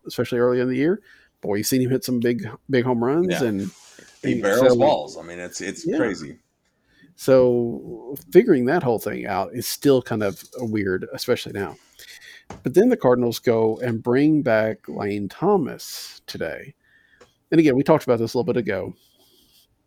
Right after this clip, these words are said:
Speaker 1: Bringing up a bat makes some sense. We don't need as many pitchers. Uh, but, and we, we and I were talking about this before the show. You know,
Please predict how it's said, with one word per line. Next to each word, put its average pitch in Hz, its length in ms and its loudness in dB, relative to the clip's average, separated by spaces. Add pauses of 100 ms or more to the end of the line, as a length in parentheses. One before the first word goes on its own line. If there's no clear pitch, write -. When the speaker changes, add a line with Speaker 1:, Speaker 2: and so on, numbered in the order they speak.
(300)
Speaker 1:
Bringing 123 320 2
up 127 120 2
a 147 40 0
bat 98 380 2
makes 98 300 -6
some 131 120 -4
sense. 98 380 -4
We 98 80 -6
don't 92 180 -4
need 113 140 -4
as 110 120 -8
many 123 140 -2
pitchers. 92 560 -8 (1300)
Uh, 120 140 -6
but, 139 300 0 (280)
and 147 160 4
we, 165 160 8 (120)
we 151 200 6
and 123 80 6
I 117 120 4
were 110 80 -2
talking 107 200 -2
about 107 120 -6
this 113 160 -10
before 104 200 -8
the 95 80 -8
show. 160 460 2 (560)
You 147 100 2
know, 120 300 0